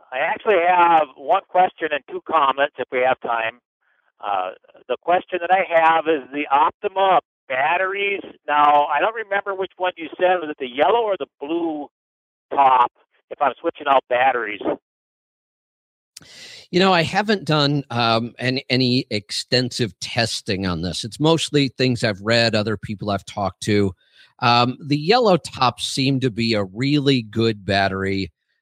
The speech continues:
Speaker 2: um, kind of as a middle ground. Um, they seem to be really good quality. People like the customer service. The batteries are doing good. But again, I, it's not my testing. It's just what I've read and heard. I-, if I were going to go buy batteries today,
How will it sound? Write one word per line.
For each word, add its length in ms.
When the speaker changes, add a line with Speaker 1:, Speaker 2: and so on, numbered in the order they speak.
Speaker 2:
um, 640
kind 360
of 160
as 220
a 100
middle 580
ground. 760
Um, 600
they 140
seem 320
to 80
be 160
really 300
good 200
quality. 640
People 340
like 240
the 100
customer 460
service. 680
The 100
batteries 460
are 60
doing 360
good. 360
But 100
again, 320
I, 180
it's 200
not 260
my 200
testing. 540
It's 120
just 200
what 100
I've 160
read 180
and 100
heard. 340
I-, 160
if 180
I 160
were 180
going 360
to 80
go 120
buy 180
batteries 420
today, 320